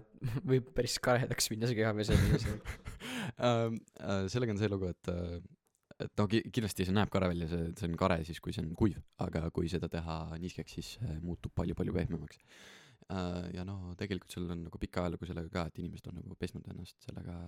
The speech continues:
Speaker 2: päris pikalt. Näiteks, äh, nendes, äh, äh, kaevandusrajoonides Inglismaal viiekümnendatel, kuuekümnendatel oli päris, äh, populaarne toode, see, no, sama nagu käsnkõrvitsast tehtud švamm. Et see tegelikult see, see nagu, see Käsna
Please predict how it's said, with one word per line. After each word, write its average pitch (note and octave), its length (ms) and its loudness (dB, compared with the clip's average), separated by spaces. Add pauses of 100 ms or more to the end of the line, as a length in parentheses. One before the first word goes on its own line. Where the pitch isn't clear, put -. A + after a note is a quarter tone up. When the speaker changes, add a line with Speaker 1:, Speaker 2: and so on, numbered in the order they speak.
Speaker 2:
päris - 160 -4
pikalt. - 320 -6 (140)
Näiteks, - 280 -2 (120)
äh, E2+ 160 -2
nendes, E2+ 400 -6
äh, E2 100 -4 (640)
äh, E2 260 -4 (120)
kaevandusrajoonides F2 920 2
Inglismaal - 400 -2 (140)
viiekümnendatel, - 680 -2
kuuekümnendatel F2+ 680 0
oli F2 100 -2
päris, F2 380 -4
äh, E2+ 80 -8
populaarne E2+ 500 -2
toode, F2 320 -2
see, F2+ 160 -8 (380)
no, - 80 -8 (180)
sama F2 240 -2
nagu - 540 -12 (680)
käsnkõrvitsast - 560 -4
tehtud - 220 -8
švamm. E2+ 140 -4 (440)
Et F#2+ 120 -4
see B2+ 120 2
tegelikult G2+ 280 -2
see, F2+ 360 0
see F#2+ 120 0
nagu, F2+ 220 2 (400)
see - 220 0
Käsna G2+ 340 4